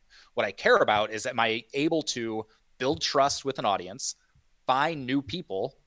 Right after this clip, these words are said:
um, and then get them onto the email list? And that has worked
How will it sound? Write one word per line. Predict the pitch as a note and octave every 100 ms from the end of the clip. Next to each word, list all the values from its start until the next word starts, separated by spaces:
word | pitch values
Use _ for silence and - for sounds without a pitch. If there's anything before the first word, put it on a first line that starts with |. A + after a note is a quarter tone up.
| -
um, | G#2+ G#2 G2 F#2+ G#2 -
and | B2
then | B2 A2
get | A2+
them | - G#2+
onto | G2+ G2
the | G2
email | F2+ D2+ -
list? | - - _ - - _ -
And | A2+ G#2+ G#2 G#2 G#2+ G#2
that | B2 C3+ D#3
has | C3 A2+
worked | A2 A#2 G#2